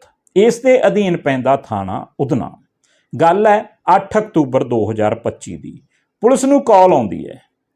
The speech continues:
ਕਿ ਕਿਸੇ ਨੇ ਇੱਕ ਕੁੜੀ ਅਤੇ ਮੁੰਡੇ ਦਾ ਕਤਲ ਕਰ ਦਿੱਤਾ ਤੇ ਇੱਕ ਬਜ਼ੁਰਗ ਔਰਤ ਨੂੰ ਜ਼ਖਮੀ ਕਰ ਦਿੱਤਾ। ਹੁਣ ਪੁਲਿਸ ਮੌਕੇ ਤੇ ਪਹੁੰਚਦੀ ਹੈ,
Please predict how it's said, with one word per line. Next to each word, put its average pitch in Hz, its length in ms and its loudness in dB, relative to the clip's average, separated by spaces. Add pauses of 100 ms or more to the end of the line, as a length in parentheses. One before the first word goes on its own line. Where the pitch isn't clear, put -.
(260)
ਕਿ 202 340 -2 (640)
ਕਿਸੇ 180 360 2
ਨੇ 107 300 -6 (1000)
ਇੱਕ 175 180 0
ਕੁੜੀ 165 380 2
ਅਤੇ 175 180 0
ਮੁੰਡੇ 127 340 -2
ਦਾ 139 120 0
ਕਤਲ 123 320 -4
ਕਰ 92 200 -8
ਦਿੱਤਾ 127 280 -10
ਤੇ 127 140 -2
ਇੱਕ - 160 -2
ਬਜ਼ੁਰਗ 131 420 0
ਔਰਤ 120 300 2
ਨੂੰ 127 200 -6 (560)
ਜ਼ਖਮੀ 165 360 0
ਕਰ 90 180 -8
ਦਿੱਤਾ। - 340 -16 (320)
ਹੁਣ 240 140 4
ਪੁਲਿਸ 247 340 2
ਮੌਕੇ 180 380 2
ਤੇ 170 140 4
ਪਹੁੰਚਦੀ 107 520 -6
ਹੈ, - 120 -14